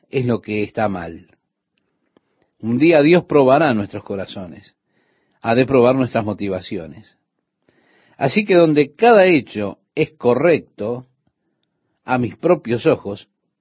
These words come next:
es bueno que yo pueda decir, "Mira lo que hice, Señor".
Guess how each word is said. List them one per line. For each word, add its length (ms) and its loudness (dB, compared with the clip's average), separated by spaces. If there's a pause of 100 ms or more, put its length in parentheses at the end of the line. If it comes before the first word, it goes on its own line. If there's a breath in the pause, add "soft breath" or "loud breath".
(1400)
es 120 0
bueno 240 2
que 100 0
yo 120 0
pueda 260 4
decir, 460 -2 (1040)
"Mira 640 2 (420)
lo 280 -2
que 140 -2
hice, 260 -2
Señor". 420 -20